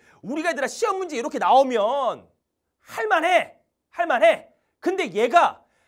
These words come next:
반구로 나오고 또한 반구뿐만 아니라 봐라. 여길 띄어요. 그리고 여기 띄어.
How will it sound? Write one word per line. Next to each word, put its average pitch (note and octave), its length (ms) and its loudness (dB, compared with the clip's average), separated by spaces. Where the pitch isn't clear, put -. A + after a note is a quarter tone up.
반구로 F4 580 0
나오고 B3 640 -2
또한 F4 340 2
반구뿐만 D#4 680 0
아니라 A#3 220 -2
봐라. F3 440 -2
여길 C#3 260 -16
띄어요. C#3+ 260 -12
그리고 F#3+ 220 -6
여기 E3+ 200 -12
띄어. G#3+ 220 -14